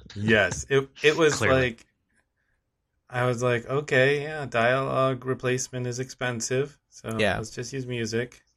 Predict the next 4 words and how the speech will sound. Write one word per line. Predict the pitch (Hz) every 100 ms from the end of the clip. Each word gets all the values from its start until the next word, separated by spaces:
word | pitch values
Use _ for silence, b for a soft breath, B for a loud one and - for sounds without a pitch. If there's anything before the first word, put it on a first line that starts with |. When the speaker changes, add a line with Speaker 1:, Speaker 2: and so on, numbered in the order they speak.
| _ -
Speaker 3:
Yeah. | 104 - - _ -
Speaker 1:
Um, | 120 117 113 110 104 - _ _ _ - - _ _ _ _ _
and, | 147 135 131
uh, | 127 123 120 117